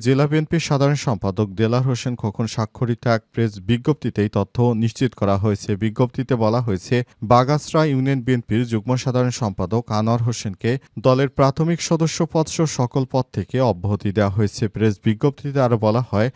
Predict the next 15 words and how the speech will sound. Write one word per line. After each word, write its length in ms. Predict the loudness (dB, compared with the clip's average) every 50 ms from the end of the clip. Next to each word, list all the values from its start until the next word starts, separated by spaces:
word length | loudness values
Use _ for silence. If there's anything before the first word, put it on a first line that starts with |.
| -8 _ 0 4 4
দখলদারিত্বের 720 | 4 6 4 0 0 2 2 2 2 0 -2 0 0 0 0 -2 -4
সুনির্দিষ্ট 600 | -4 -4 -2 -2 -2 -2 -4 -6 -6 -6 -6 -4 -4 -2 -2 0 -2
অভিযোগের 480 | 0 -2 -2 -2 -4 -2 -2 -4 -4 -4 -6
ভিত্তিতে 400 | -10 -8 -8 -10 -6 -2 -2 -2 0 0
তাকে 240 | 0 -2 0 0 -2 -2 0 0 0
দল 120 | 0 0 0 -4 -6
থেকে 200 | -6 -4 -4 -6 -4 -2
বহিষ্কার 400 | -2 -2 -2 -4 -4 -4 -4 -4 -4 -2
করা 160 | -2 -2 0 0 0
হয়েছে। 280 | -2 -2 -4 -4 -4 -4 -4 -4 -4
তিনি 200 | -4 -2 -2 -2 -4 -6 _ _ -2 2
আমাদের 320 | 2 2 2 2 2 0 0 -2 0 2
দলের 260 | 4 4 4 4 0 -2 -4 _ _ -4 -2 0
নীতি 280 | 0 0 -2 -2 0 0 0 0 0 0
ও 20 | 0